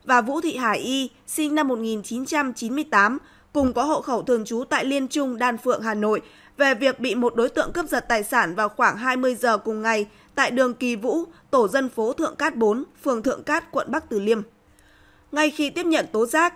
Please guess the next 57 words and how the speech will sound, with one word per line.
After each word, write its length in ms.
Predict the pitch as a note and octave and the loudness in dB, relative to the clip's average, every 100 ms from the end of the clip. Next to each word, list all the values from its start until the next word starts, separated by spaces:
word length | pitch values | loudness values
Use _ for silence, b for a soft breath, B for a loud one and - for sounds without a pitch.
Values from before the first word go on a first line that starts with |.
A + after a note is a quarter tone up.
| B B - | B B 0
Công 180 | G3 | 2
an 180 | A#3 C4 | 4 2
quận 180 | B3 A#3 | 0 0
Bắc 180 | D#4+ D#4+ | 0 2
Từ 120 | A#3+ | 2
Liêm 280 | A#3+ C4+ B3 | 4 2 2
đã 100 | C#4+ | -2
nhanh 260 | D4 C4 | -2 -2
chóng 240 | A3+ G#3+ D4 | -2 -2 2
điều 160 | C#4 | 2
tra, 300 | G#3+ C4+ A#3+ | 2 2 0
xác 200 | A#3 E4 | 0 -2
minh. 240 | D4+ B3+ A3 b b b | 2 2 0 b b b
Đến 240 | A3+ A#3+ E4 | 0 2 2
ngày 120 | D4+ | 2
mùng 200 | B3 A#3 | 0 -2
sáu 260 | - G#3+ C4 | 2 0 2
tháng 200 | C#4 D4 | -2 -2
tư 220 | D#4+ D4 | 0 0
năm 200 | C#4 C4 | 0 0
hai 140 | B3+ | -2
nghìn 160 | A#3 G3+ | -2 -4
không 200 | B3+ B3 | -4 -2
trăm 220 | C4+ B3 | -2 -2
hai 140 | B3+ | -4
mươi 100 | A#3+ A#3+ | -6 0
tư, 220 | B3+ B3 A#3+ B B | 2 2 0 B B
bắt 200 | D#4+ E4+ | -2 0
giữ 140 | D4 E4 - | -4 -2 2
Tuân, 280 | C#4 B3+ | 2 2
Chiến 360 | A#3 C4 A3 C#4 B B - | -4 0 0 0 B B 0
về 120 | C#4+ | 0
hành 240 | C4+ B3+ | 2 -2
vi 160 | B3+ D4+ | 0 0
cướp 180 | - F#4 | -2 -2
giật 220 | D4 - | 0 2
tài 140 | A3 - | 0 0
sản, 320 | A#3+ G3 D3 b b b | 4 4 2 b b b
Nam 340 | C4+ D4 C#4+ A3+ | 4 4 4 2
về 140 | A3+ | -2
hành 200 | A3 G3+ | -2 -2
vi 180 | A#3 C4 | -2 -2
tiêu 200 | D4 C#4+ | 2 2
thụ 160 | C#4+ | 0
tài 180 | - A#3 | 0 -2
sản 320 | G#3+ A#3 F3 C#3+ | 2 2 2 0
do 140 | A#3 | -2
người 160 | A#3 G3 | 0 -2
khác 240 | D4+ D#4+ | -4 -2
phạm 180 | C4 - | -6 -2
tội 200 | G#3+ - | -4 -2
mà 140 | F#3+ | -4
có. 360 | E3+ F3 F#3 C4+ - - - _ _ _ _ b b b _ | -2 -2 -2 -4 -16 -20 -20 _ _ _ _ b b b _
Quá 140 | A#3 | 0
trình 220 | C#4+ D#4 A3+ | 2 0 4
điều 140 | A3+ | 2
tra, 340 | A3 C#4+ C4 | 2 2 2